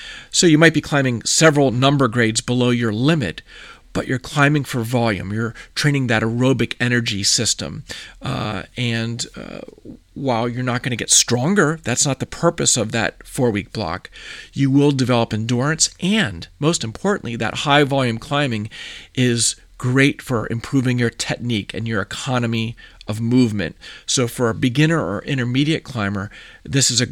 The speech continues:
a very beneficial training block. So after that four-week endurance, stamina, skill training block, you then move on to a three-week block of strength training. And this is maximum strength training. That's where you would do things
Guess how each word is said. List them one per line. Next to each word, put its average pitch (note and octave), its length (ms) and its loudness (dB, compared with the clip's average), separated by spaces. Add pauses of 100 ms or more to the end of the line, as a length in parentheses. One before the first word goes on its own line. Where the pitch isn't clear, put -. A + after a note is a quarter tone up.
(160)
a A#2 100 -2
very B2+ 560 4
beneficial A#2+ 800 -2
training G#2+ 500 -4
block. A2+ 540 -2 (1000)
So F3 180 4
after F#3 280 8
that D#3+ 180 4
four-week E3 840 6
endurance, D3+ 840 4
stamina, C3 800 4 (160)
skill D#3 460 8
training A2 400 0
block, F2 460 -4 (520)
you C#3+ 160 2
then C3+ 200 4
move C3 200 4
on B2+ 160 4
to A#2+ 80 4
a G#2 80 2
three-week B2+ 560 2
block A2 420 -4
of A#2 260 -6 (220)
strength - 760 4
training. C#2 380 -6
And C3+ 120 -2
this D#3+ 140 2
is C#3 120 -2
maximum A#2+ 800 0
strength - 420 -4
training. D#2 400 -10
That's F3 320 0
where E3 100 -2
you C3 120 0
would A#2 140 -2
do B2+ 160 0
things G2+ 420 -6